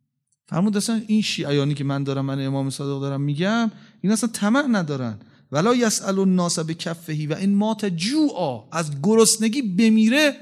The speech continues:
سائل به کف نمیشه. روزه می‌گیره، قرض نمی‌گیره. روزه می‌گیره، گدایی نمی‌کنه.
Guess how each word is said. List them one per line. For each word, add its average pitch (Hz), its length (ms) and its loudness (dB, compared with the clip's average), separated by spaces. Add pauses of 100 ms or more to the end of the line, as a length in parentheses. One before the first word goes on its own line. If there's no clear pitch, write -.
(200)
سائل 160 480 0
به 143 100 -4
کف 165 360 -6
نمیشه. 131 400 -6 (3000)
روزه 131 420 -4
می‌گیره، 185 640 -2 (320)
قرض 123 380 -2
نمی‌گیره. 123 420 -8 (1600)
روزه 135 360 -2
می‌گیره، 185 320 0
گدایی 123 400 -4
نمی‌کنه. 123 500 -6